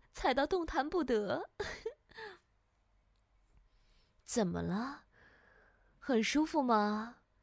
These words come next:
被一直踩着的感觉怎么了？羞耻、兴奋、爽快、屈辱、疼痛、舒服。嗯，心情很复杂呢。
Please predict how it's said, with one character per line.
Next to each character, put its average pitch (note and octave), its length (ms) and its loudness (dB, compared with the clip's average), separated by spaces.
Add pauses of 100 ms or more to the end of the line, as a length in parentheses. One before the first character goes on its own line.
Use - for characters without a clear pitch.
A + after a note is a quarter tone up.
(600)
被 F#4 160 6
一 E4+ 120 6
直 E4+ 140 2
踩 B3+ 260 4
着 B3 120 4
的 D#4 80 2
感 G#3+ 260 2
觉 F3 560 -2
怎 A3+ 220 2
么 D3+ 100 -10
了？ F#3+ 380 -6 (880)
羞 D#4+ 280 6
耻、 F#3+ 500 0 (400)
兴 E4+ 420 0
奋、 D#4+ 400 -2 (560)
爽 - 440 0
快、 D4+ 520 -4 (500)
屈 G#4 440 2
辱、 G3 460 -2 (800)
疼 G3 380 0
痛、 B3+ 480 -6 (520)
舒 - 400 0
服。 B3+ 440 -8 (840)
嗯， D4+ 400 -4 (580)
心 G#4+ 240 4
情 G#4+ 160 2
很 D#4+ 180 0
复 G#4 220 0
杂 A#3+ 240 0
呢。 F#3+ 380 0